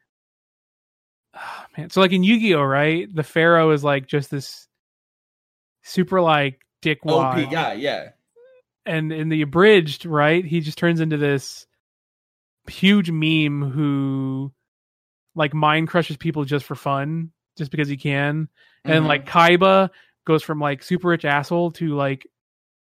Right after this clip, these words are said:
Speaker 1: super rich parody of an asshole. So he's like,
Speaker 2: Mm-hmm.
Speaker 1: "Screw the rules, I have money" type shit. Like, super stupid,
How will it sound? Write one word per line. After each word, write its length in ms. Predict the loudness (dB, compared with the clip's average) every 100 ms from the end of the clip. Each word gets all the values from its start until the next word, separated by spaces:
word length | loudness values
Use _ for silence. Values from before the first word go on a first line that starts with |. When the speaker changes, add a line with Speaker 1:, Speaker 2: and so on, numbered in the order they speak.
| _ _ _
Speaker 1:
super 400 | -2 -2 2 2
rich 260 | 2 -2
parody 800 | -4 2 2 2 -2 -4 -6 -10 _ _ _ _
of 160 | -6 -2
an 60 | 0
asshole. 640 | 0 0 -2 -2 -4 -6
So 160 | -6 -6
he's 140 | -4
like, 160 | -4 -4
Speaker 2:
Mm-hmm. 80 | -6
Speaker 1:
"Screw 240 | -2 0
the 80 | 0
rules, 300 | 2 2 2
I 100 | 2
have 140 | 0 0
money" 260 | 0 -2
type 240 | -2 -4 -4
shit. 220 | -6 -4
Like, 140 | -6
super 320 | -4 -4 -2
stupid, 680 | -4 -6 -4 -2 -2 -4